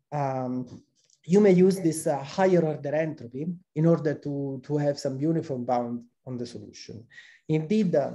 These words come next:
this kind of, uh, argument, uh, in, uh, is quite, uh, established in the literature. And, uh, it is also used, uh, uh, for, for dispersive equations in, uh, in many places. So let's say, uh, I just mentioned the paper by Tsutsumi from, uh,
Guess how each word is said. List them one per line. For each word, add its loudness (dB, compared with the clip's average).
this -2
kind 2
of, -2
uh, -2
argument, -2
uh, -4
in, -8
uh, -12
is -12
quite, -4
uh, -2
established -4
in -10
the -8
literature. -8
And, -4
uh, -4
it -6
is -4
also 2
used, -2
uh, 0
uh, -8
for, -10
for -12
dispersive -10
equations -4
in, -6
uh, -4
in -6
many -6
places. -2
So -8
let's -10
say, -8
uh, -4
I -4
just -4
mentioned -2
the -2
paper -2
by -6
Tsutsumi -2
from, -6
uh, -6